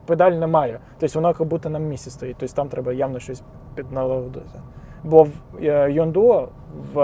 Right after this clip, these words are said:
Cloud такого нема. До речі, бокові дзеркала, як бачите, з датчиками сліпих зон. І для цієї машинки вони прям, ну, саме те, що треба, бо вони доволі такі великі.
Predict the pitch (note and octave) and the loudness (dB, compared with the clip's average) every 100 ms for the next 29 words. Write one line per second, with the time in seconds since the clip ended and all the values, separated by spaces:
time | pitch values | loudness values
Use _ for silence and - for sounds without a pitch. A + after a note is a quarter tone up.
0 | C3+ - D#3 C3 B2 B2+ C#3+ D3 D3 C3 | 2 2 2 2 -2 -8 -6 -6 -6 -8
1 | B2 - - - - - - - F3 A3 | -10 -16 -20 -20 -20 -20 -20 -2 4 4
2 | G#3+ G3 G#3 G3+ F#3 F3+ F#3+ D#3 E3 E3 | 4 -2 -2 0 0 6 8 8 6 4
3 | - D3+ F3 - D#3 D3 E3 F3 F3 D4+ | 2 2 2 2 -6 -2 -2 0 6 6
4 | C#4+ - F#3+ G3 F#3 - - - G3+ B3 | 6 0 2 6 4 2 -16 -8 4 4
5 | - D4 C4+ - D4 A3 F#3 G#3+ G3+ - | 4 4 4 4 0 0 0 2 2 0
6 | E3 G#3+ G3 - A3 G#3+ C#3+ - A#3+ G#3+ | 4 4 4 -2 -4 -4 -4 6 6 8
7 | F#3 E3+ E3 A3+ G3+ D#3 D#3 F3 E3+ G3 | 4 0 2 4 4 4 4 4 4 4
8 | C#4 F#3 E3+ F3 G#3 E4+ - | 4 2 0 2 4 4 2